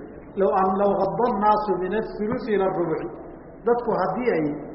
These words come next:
sa-, saddex meelood meel intay hoos uga dhigaan, afar meelood meel ay ka dhigaan baa fiicnaan lahayd. Waayo nabigu weli hadalkaa waa sii daba haystay,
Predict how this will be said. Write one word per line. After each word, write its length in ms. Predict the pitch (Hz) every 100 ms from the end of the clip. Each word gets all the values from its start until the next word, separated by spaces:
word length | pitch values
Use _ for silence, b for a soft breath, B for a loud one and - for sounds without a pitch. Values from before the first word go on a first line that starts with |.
| - - -
sa-, 300 | - 233 190
saddex 320 | - 196 160
meelood 380 | 185 220 226 214
meel 240 | 185 214 214
intay 260 | 175 175
hoos 200 | 185 214
uga 180 | - 196
dhigaan, 400 | 190 175 202 170 - - - - - - -
afar 260 | 190 208 214
meelood 340 | 220 240 233
meel 200 | 190 233
ay 100 | -
ka 120 | - 220
dhigaan 280 | 185 190
baa 140 | 185 156
fiicnaan 380 | 165 156 180 170
lahayd. 220 | 143 147
Waayo 260 | 190 208 180
nabigu 380 | 214 220 151 135 - - - -
weli 260 | - 208 294 277
hadalkaa 540 | 269 226 233 196 214 190
waa 180 | 190 180
sii 200 | - 254
daba 260 | 196 190 175
haystay, 540 | 156 151 - - 160